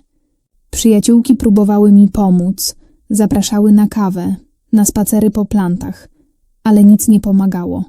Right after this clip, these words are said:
Ta pustka po tacie była nie do wypełnienia. To nie był zwykły konflikt rodzinny. To było kompletne odrzucenie przez osobę, która powinna kochać cię bezwarunkowo.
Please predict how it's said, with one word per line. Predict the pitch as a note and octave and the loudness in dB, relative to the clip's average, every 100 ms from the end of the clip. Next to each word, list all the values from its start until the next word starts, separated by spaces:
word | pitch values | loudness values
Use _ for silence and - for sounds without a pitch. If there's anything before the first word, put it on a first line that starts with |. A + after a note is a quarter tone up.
| _ _ _ _ _ _ _ | _ _ _ _ _ _ _
Ta | - F#3+ | -6 -2
pustka | B3+ A#3+ - G#3+ | 0 0 -2 -4
po | G3+ | -2
tacie | G3 G3+ - F#3 | -2 -2 0 0
była | F#3+ F#3 | 2 4
nie | G3 | 4
do | F#3 | 4
wypełnienia. | F3+ F3 F3 F3 E3+ E3+ F3 - _ _ _ _ - | 0 -2 0 0 0 -4 -8 -10 _ _ _ _ -2
To | A#3+ | 4
nie | B3 A#3 | 4 4
był | G#3 | 4
zwykły | F#3 F#3 F#3+ F#3+ | 0 -2 -2 -2
konflikt | F3+ G3 F#3+ F#3+ - | 0 0 0 -2 -6
rodzinny. | G3+ G3 F#3 F#3+ F3+ F3 F3+ G3 _ _ _ _ _ _ _ _ - | -2 0 2 4 4 2 -2 -6 _ _ _ _ _ _ _ _ -4
To | A3 | 2
było | G#3 A3+ A3+ | 4 4 4
kompletne | A#3 A3+ A#3+ B3 B3+ B3 | 4 2 2 0 2 0
odrzucenie | A3+ G3+ G#3 G3 A3 G#3+ G#3+ | 2 0 0 0 2 4 4
przez | G#3 G#3 - | 2 -2 -2
osobę, | F#3 - G#3+ G3+ G#3 | -6 -2 0 2 0
która | - G#3 G3 | -2 -4 -4
powinna | F#3 G3 G3 G#3 G3+ G3 | -2 0 4 6 6 4
kochać | F#3+ G3+ G#3 G3 - | 0 -4 -4 -6 -6
cię | - F#3+ | -4 -2
bezwarunkowo. | F#3+ F#3 F#3+ F#3+ F#3 F#3+ F3+ F3+ F#3 | 0 0 0 2 2 0 -6 -8 -10